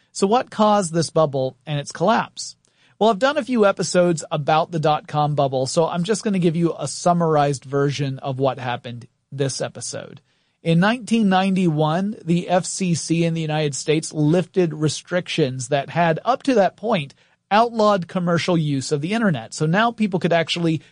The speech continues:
use the internet for commercial purposes starting in ninety-one. One year earlier, back in nineteen ninety, Tim Berners-Lee had built the first web server and web client. He was working with cern. That's the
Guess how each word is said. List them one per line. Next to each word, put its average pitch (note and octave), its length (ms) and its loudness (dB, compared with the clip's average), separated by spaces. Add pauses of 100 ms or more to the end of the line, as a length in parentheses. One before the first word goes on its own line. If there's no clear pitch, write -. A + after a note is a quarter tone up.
(120)
use F#3+ 360 2
the F#3+ 100 0
internet E3 380 2
for D3 100 -6
commercial D3+ 480 -2
purposes D3 640 -4 (220)
starting D#3+ 440 2
in D3 120 -6
ninety-one. C3+ 720 -4 (220)
One A#3 280 2
year A#3+ 200 4
earlier, G3 580 2
back D3 260 -2
in E3 80 -2
nineteen E3 440 -4
ninety, D#3+ 500 0
Tim F3+ 320 0
Berners-Lee E3+ 680 2
had D3 200 0
built D#3+ 240 0
the D#3 140 -8
first D#3+ 360 -2
web C#3+ 320 0
server D3+ 440 0
and C#3+ 260 -8
web D#3 220 0
client. C3 420 -8
He D3 60 -4
was C3+ 140 -4
working C#3+ 360 -4
with C3 160 -8
cern. E3 640 -2 (340)
That's B2 180 -14
the B2+ 220 -6